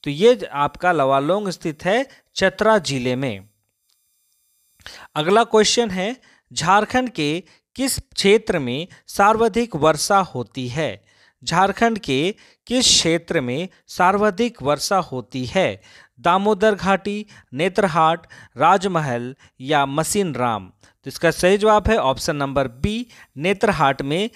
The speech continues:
सर्वाधिक वर्षा होती है झारखंड में। मुख्यमंत्री की नियुक्ति किसके द्वारा की जाती है? क्वेश्चन नंबर सिक्सटीन, मुख्यमंत्री की नियुक्ति किसके द्वारा की जाती है? ऑप्शन देखिए,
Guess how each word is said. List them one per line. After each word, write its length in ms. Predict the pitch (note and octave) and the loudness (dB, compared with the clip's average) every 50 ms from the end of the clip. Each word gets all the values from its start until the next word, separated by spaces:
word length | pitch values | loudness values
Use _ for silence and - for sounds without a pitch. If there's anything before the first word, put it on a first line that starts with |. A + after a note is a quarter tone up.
| - _ - | -16 _ -8
सर्वाधिक 680 | - - F#3+ F#3 F#3 F3 F#3 F#3+ F3 A3 A#3 - - | -2 2 2 2 2 2 0 0 0 -2 -4 -4 -2
वर्षा 380 | B2+ B2+ B2+ B2 - - E3+ E3 | 0 0 0 0 0 0 2 2
होती 440 | D3+ - - B2 A2+ - - C3 B2 | 2 0 -2 -6 -6 -6 -8 -8 -6
है 220 | A#2 D#3+ G3 G3 | -2 -2 -2 -2
झारखंड 580 | D3 - - B2+ A2+ A2 G#2+ - A#2+ A#2 A#2 C3 | -4 -6 -4 -4 -4 -4 -4 -6 -10 -8 -6 -2
में। 320 | D3+ F3 D3 G2+ - _ _ _ _ _ - - - - - _ _ - | 0 0 0 -2 -4 _ _ _ _ _ -20 -20 -20 -20 -20 _ _ -4
मुख्यमंत्री 720 | F3 G3+ F#3+ - C4 B3 A#3+ B3 B3 A#3+ G3 - A#3+ B3+ | -2 -2 0 2 2 2 4 2 0 -2 -2 -4 -4 -4
की 160 | A3+ - G#3+ E3+ | -4 -2 -4 -2
नियुक्ति 580 | D#3 D#3+ F3 E3+ - - - C3+ C3+ E3 F#3+ - - _ _ - | -2 -2 -2 -4 -6 -8 -8 -6 -6 -6 -8 -12 -16 _ _ -8
किसके 380 | - A3+ G#3+ - - C4 B3+ A#3+ | -6 -6 -4 -2 0 2 2 4
द्वारा 360 | F3 D#3 C#3 C3+ C3+ D3+ D#3 | 4 4 4 6 6 4 2
की 280 | D3+ - - C3 C3+ | 0 -2 -6 -6 -4
जाती 420 | C3 A#2+ B2+ A2 A2 - - B2 A#2 | -2 -2 -2 -2 -2 -6 -10 -10 -8
है? 380 | A2+ E3 F3+ C#3+ G2+ F2+ - _ _ _ _ _ _ - | -4 -2 -2 -2 -4 -6 -12 _ _ _ _ _ _ -6
क्वेश्चन 340 | - D3+ D3 - - E3 D3+ | -2 -2 -2 0 -2 -2 -2
नंबर 240 | D3 D3+ D3 D3 | -2 0 0 -2
सिक्सटीन, 720 | C#3 - - F#3+ - - - - G#3+ G#3+ G#3+ A3 A3+ A3+ - - - - _ - | -2 -2 -4 -4 -2 -2 -2 -2 0 0 0 0 -2 -4 -10 -12 -20 -20 _ -10
मुख्यमंत्री 720 | D#3+ F3+ E3+ - - A#3 A3 F#3+ E3+ E3 D3+ - E3 D#3 D3+ | -10 -10 -4 0 2 2 4 2 0 0 -2 -4 -4 -4 -2
की 120 | C#3+ D3 | -2 -4
नियुक्ति 600 | C#3 D#3 F3+ G3 F#3+ - - - E3 E3+ G3 A3+ - _ _ _ _ - | -2 0 0 0 -2 -4 -8 -6 -6 -4 -6 -6 -10 _ _ _ _ -8
किसके 400 | A3 G#3+ - - - B3+ B3 A3+ | -8 -8 -8 -4 0 2 2 2
द्वारा 400 | E3 D3+ C3+ C3 C3 C3+ D#3 D#3 | 2 4 4 4 4 4 2 0
की 260 | D3+ - - C3 C3 | 0 -4 -8 -6 -4
जाती 440 | B2 B2+ A#2 G#2+ G#2+ - - A#2+ A#2+ | -2 -2 -2 -2 -2 -6 -10 -10 -6
है? 400 | A2+ E3+ E3+ B2+ F#2+ F#2 _ _ _ _ _ - - - _ - | -4 -2 -2 -2 -4 -8 _ _ _ _ _ -20 -20 -18 _ -6
ऑप्शन 420 | B2 B2+ - - F3 D#3 D3 D3 | -6 -6 -2 0 0 0 0 0
देखिए, 520 | C#3 D#3 D3+ D#3 - F#3+ G3+ G#3 A#3+ A#3+ | -2 -2 -2 -2 -2 0 2 2 0 0